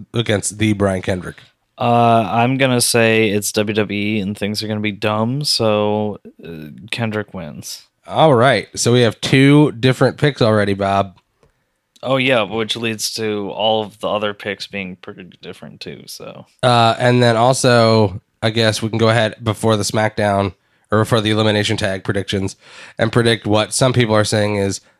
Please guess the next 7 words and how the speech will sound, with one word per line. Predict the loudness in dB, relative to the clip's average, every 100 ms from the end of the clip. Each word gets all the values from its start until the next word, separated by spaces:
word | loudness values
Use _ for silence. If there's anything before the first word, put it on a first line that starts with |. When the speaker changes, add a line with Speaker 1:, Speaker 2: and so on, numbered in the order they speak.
| _
Speaker 1:
the | -2 0
big | 2 2 4 0 -6 _ _
match | 0 2 2 0
of | 0
the | 0
night. | 2 2 0 -4 -20 _ _ _ _ _ -4
Um, | 2 2 2 0 -6